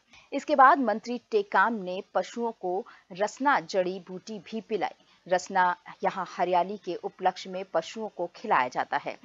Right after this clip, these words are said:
यहाँ लोग मानते हैं कि इसे खिलाने से पशुओं की तकरीबन अस्सी बीमारियां दूर होती हैं। इतना ही नहीं, मंत्री प्रेम साय सिंह ने प्रदेश के पारंपरिक गेंडी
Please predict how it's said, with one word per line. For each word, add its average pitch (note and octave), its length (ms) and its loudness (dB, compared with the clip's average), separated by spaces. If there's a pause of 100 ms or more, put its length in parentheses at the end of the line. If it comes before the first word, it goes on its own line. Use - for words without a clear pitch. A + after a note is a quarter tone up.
(240)
यहाँ C4 200 4
लोग A#3+ 260 4
मानते F3 360 -2
हैं F3 240 -8
कि G3 120 -16
इसे F3+ 380 -8 (280)
खिलाने G#3+ 420 0
से G#3+ 340 -8
पशुओं G3 340 -6
की G3 180 -14
तकरीबन F3+ 580 -8 (100)
अस्सी - 340 -8
बीमारियां F3+ 600 0 (300)
दूर B3+ 260 2
होती D#3 340 -8
हैं। D3 220 -10 (240)
इतना C4 220 2
ही D4 160 2
नहीं, D4+ 240 -2
मंत्री G3 380 -2
प्रेम G3 340 -2
साय G3 380 -2
सिंह B3 360 -6
ने E3 180 -6 (240)
प्रदेश C#4 360 2
के C4 180 -2
पारंपरिक G3 720 0
गेंडी G3 520 -8